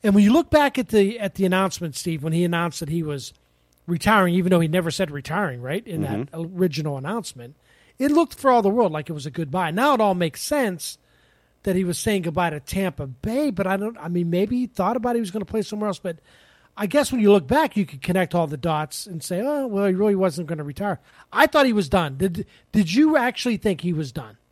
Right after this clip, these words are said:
Speaker 2: I thought, I thought he was, and I thought it was purely because of family. It, we know it's not because he
Speaker 1: Yes.
Speaker 2: can't play. We know it's not because he's not physically able to. Maybe mentally he decided he was done, but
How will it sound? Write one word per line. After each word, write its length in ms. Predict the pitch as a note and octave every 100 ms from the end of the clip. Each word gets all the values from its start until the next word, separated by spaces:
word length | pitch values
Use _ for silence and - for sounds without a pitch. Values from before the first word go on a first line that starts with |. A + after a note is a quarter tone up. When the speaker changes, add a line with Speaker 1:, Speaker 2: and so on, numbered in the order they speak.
| _ _ _ - _ _ _ _ _ _ C#3
Speaker 2:
I 160 | D#3+
thought, 260 | E3+ F#3+ C3+
I 60 | D#3+
thought 220 | F3+ F3
he 80 | F3
was, 500 | A2+ G#2 G#2+ G#2+ A2+
and 80 |
I 100 | A2
thought 200 | G#2 A#2
it 40 | G#2+
was 100 | F#2+
purely 260 | - A2
because 260 | G2+ G2+ G2+
of 80 | G2+
family. 360 | E2+ C2+ - _ _ _
It, 180 | G#2+ B2+
we 120 | B2+
know 180 | C3+ D#3
it's 120 | -
not 180 | A#2+ A2
because 220 | G#2+ G#2
he 60 | G#3
Speaker 1:
Yes. 140 | B2+
Speaker 2:
can't 120 | F#2
play. 260 | - D#2+ D#2
We 120 | F2+
know 140 | A2+ B2+
it's 120 | B2
not 140 | A2+
because 280 | G2 A2 G2
he's 180 | G2 F#2
not 380 | G2+ G2 F#2+ - _ _ _ _ _ _
physically 520 | - B2 A2 A2+ F#2+
able 260 | E2 D#2 E2
to. 260 | - E2
Maybe 300 | F#2 B2 C3+
mentally 480 | A2 A2 A2 G#2+ G2+
he 160 | F#2+ F#2 - _ -
decided 400 | G#2 G2+ F2+ D#2+
he 100 | F2
was 120 | D#2+
done, 260 | - C#2+ D2+
but 260 | G#2+ F#2+